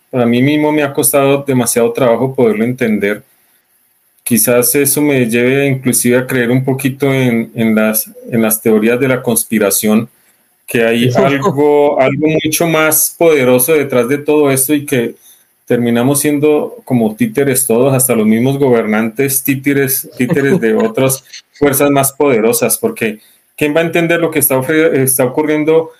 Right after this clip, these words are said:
Speaker 1: en la Gaza, en la Franja de Gaza? ¿Quién va a entender cómo, cómo, cómo el, la policía del mundo es, están quedando tan aislados en su apoyo hacia un grupo de extrema derecha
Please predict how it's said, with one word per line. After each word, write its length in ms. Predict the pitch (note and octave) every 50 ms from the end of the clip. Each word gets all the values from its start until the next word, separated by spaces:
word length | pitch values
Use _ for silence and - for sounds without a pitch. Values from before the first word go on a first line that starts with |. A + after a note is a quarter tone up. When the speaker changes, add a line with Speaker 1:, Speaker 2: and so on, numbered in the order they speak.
| _ _ _
Speaker 1:
en 180 | - B2+ B2+ B2
la 120 | B2 B2
Gaza, 440 | B2 C3 B2+ C3 - D3 D3 D3 - -
en 160 | B2+ B2+ B2
la 100 | A#2+ A2+
Franja 340 | - B2+ B2+ B2+ A#2+ C#3+ D3
de 120 | C3+ A#2
Gaza? 300 | A#2+ A#2+ A2 - G#2 - - _ _ _ _
¿Quién 220 | - D3 C#3 C#3+
va 60 | D#3 D#3
a 20 |
entender 460 | D#3 D#3 E3 D#3 D3+ D3 D#3 D#3 D#3
cómo, 380 | - E3 D#3 D#3 D#3 D#3 D#3 -
cómo, 420 | - C#3+ C#3+ D3 D3 D3+ D#3 - _ _ _ _ _
cómo 300 | - D3 C#3+ C#3+ D3 D3
el, 500 | D3 B2+ C3+ C3 B2+ A2 A2+ - B2+ A#2
la 140 | A#2+ A#2+ -
policía 500 | - B2 A#2+ A#2 A2 - - C3 C#3 D3
del 200 | D3+ C#3+ B2 A#2
mundo 440 | B2+ C3 B2+ B2 A#2+ A#2 B2 B2 - _ _ _ _ _ _ _ _ _ _ _ _ _ -
es, 400 | - C3+ C3+ C3 C3 - - -
están 260 | C3 - C3+ C3 C3
quedando 420 | C3 D3+ D3 D3+ D3+ D3 D#3 D#3 D#3
tan 200 | D3+ C#3+ C3+ A#2+
aislados 520 | A2+ A2+ A2+ C3 C3 C3+ C#3+ C#3+ C3+ -
en 140 | C#3 C3 B2+
su 180 | - B2+ A#2+
apoyo 520 | A#2+ - - B2+ B2+ B2 B2 C3+ C3+ C3 - _ _ _ _ _ _ _ _ - -
hacia 400 | A#2+ A2+ A2+ - B2 A#2 A#2 A#2
un 180 | A#2 A#2+ B2
grupo 340 | B2 C#3+ C#3+ C3+ C3+ D3+ C#3+
de 60 | B2+
extrema 420 | A#2 - - B2 A#2+ A#2+ B2+ C3 C3
derecha 560 | B2 A2+ G#2+ A2 A2 G#2+ - B2+ B2 B2